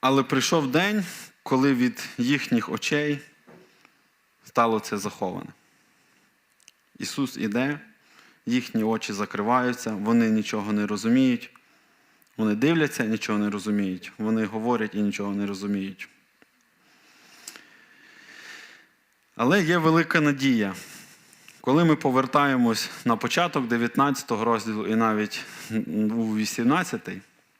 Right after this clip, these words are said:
там є люди, які все ж таки побачили. Коли Ісус ішов цим шляхом, сліпа людина,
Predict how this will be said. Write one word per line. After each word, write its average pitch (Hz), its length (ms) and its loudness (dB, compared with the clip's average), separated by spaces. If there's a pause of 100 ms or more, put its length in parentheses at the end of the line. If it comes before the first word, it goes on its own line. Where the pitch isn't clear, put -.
(1120)
там 170 200 2
є 170 120 2
люди, 160 280 2
які 127 300 0
все 127 220 0
ж - 100 -6
таки 120 200 -6
побачили. 110 580 -4 (800)
Коли 143 260 -2
Ісус 135 420 -4 (120)
ішов 120 320 -4
цим 110 220 -2
шляхом, 151 540 -4 (720)
сліпа 185 480 0
людина, 208 580 2